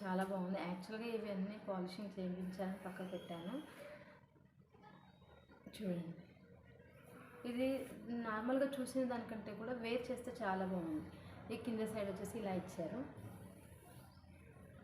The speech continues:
ఈ కలర్ కూడా చాలా అంటే చాలా బాగుందన్నమాట. ఆ, వేసుకుంటే మంచిగా మనకి ఏంటంటే లుక్ అనేది కనిపిస్తుంది. ఇది కూడా చాలా బాగుంటుంది. ఇది వచ్చేసి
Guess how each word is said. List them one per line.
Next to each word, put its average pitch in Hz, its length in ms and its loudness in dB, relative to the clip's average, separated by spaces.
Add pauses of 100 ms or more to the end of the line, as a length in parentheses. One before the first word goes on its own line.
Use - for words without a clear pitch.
(920)
ఈ 240 40 4
కలర్ 214 340 4
కూడా 240 180 4
చాలా 202 420 0
అంటే 214 220 0 (120)
చాలా 190 220 4
బాగుందన్నమాట. 180 880 2 (720)
ఆ, 196 260 4
వేసుకుంటే 277 1080 6 (380)
మంచిగా 233 520 4
మనకి 220 340 0
ఏంటంటే 226 300 0
లుక్ 226 240 -2
అనేది 226 200 0
కనిపిస్తుంది. 190 840 0 (580)
ఇది 214 120 2
కూడా 214 160 4 (120)
చాలా 185 200 4
బాగుంటుంది. 160 600 -2 (1800)
ఇది 233 140 6
వచ్చేసి 233 640 6